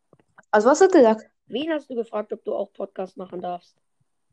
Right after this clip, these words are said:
Speaker 1: Mein Vater.
Speaker 2: Oh, gut.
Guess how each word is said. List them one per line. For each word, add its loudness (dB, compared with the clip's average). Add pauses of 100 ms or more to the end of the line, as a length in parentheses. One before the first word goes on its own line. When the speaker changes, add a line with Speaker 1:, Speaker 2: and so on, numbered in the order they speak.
(360)
Speaker 1:
Mein 2
Vater. 0 (1200)
Speaker 2:
Oh, -16
gut. -20